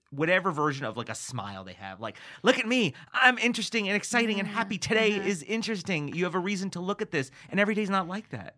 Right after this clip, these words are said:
Speaker 2: Yeah.
Speaker 1: You know? And how do you, but you also have, like, sort of, like, a somewhat, to offset it, a little bit of, like, a self-deprecation thing.
Speaker 2: Mm-hmm.
Speaker 1: But it's still a polished, you know what I mean? You're not literally just, like, waking up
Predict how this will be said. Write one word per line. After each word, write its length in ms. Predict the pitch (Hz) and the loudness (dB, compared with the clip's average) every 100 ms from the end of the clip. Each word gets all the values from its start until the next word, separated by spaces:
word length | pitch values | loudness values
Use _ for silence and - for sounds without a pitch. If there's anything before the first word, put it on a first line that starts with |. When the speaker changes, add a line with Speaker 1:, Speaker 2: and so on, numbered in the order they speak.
| - | -12
Speaker 2:
Yeah. 300 | 190 151 147 - _ _ _ _ _ | -10 -10 -12 -16 _ _ _ _ _
Speaker 1:
You 220 | - 139 135 | -6 -2 2
know? 360 | 127 139 170 - | 2 2 -2 -4
And 120 | 139 | -4
how 160 | 131 160 | 0 0
do 60 | |
you, 440 | 165 156 147 135 - - | 2 0 -2 -4 -8 -2
but 180 | 190 180 | 0 2
you 140 | 190 | 4
also 260 | 202 190 160 | 4 2 -2
have, 200 | 127 131 | 0 0
like, 160 | 123 113 - | 0 -4 -12
sort 300 | - 135 123 | -10 -4 -4
of, 80 | 117 | -4
like, 180 | 107 - _ _ | -8 -12 _ _
a 60 | 123 | -14
somewhat, 560 | - 123 113 110 101 - _ _ - | -8 -6 -4 -4 -4 -8 _ _ -8
to 60 | |
offset 520 | 127 117 - - 110 98 | -4 -4 -6 -8 -6 -6
it, 160 | 95 104 | -8 -8
a 40 | |
little 220 | 104 101 | -8 -6
bit 120 | 92 98 | -8 -10
of, 80 | |
like, 140 | 92 104 | -10 -12
a 20 | |
self-deprecation 1000 | - 98 - 104 - - 110 101 240 202 | -12 -14 -14 -16 -16 -18 -16 -12 -10 -8
thing. 180 | 196 180 | -8 -8
Speaker 2:
Mm-hmm. 80 | 175 - - | -10 -16 -2
Speaker 1:
But 80 | 196 | 0
it's 120 | 185 | 0
still 460 | - 226 254 208 - _ _ _ _ _ _ - - | -2 0 2 2 -2 _ _ _ _ _ _ -16 -10
a 40 | 139 | -8
polished, 640 | - - 160 156 123 - | -6 2 4 4 -2 -4
you 120 | 165 | -2
know 60 | 180 | 0
what 80 | 175 | 0
I 40 | |
mean? 280 | 165 170 170 | 2 0 0
You're 120 | 156 | 2
not 220 | 175 175 | 4 4
literally 300 | 151 151 143 | 4 4 4
just, 200 | 131 131 | 0 0
like, 160 | 131 117 - | -2 -4 -6
waking 480 | 131 143 139 139 123 | 0 2 2 0 0
up 260 | 131 127 | 2 0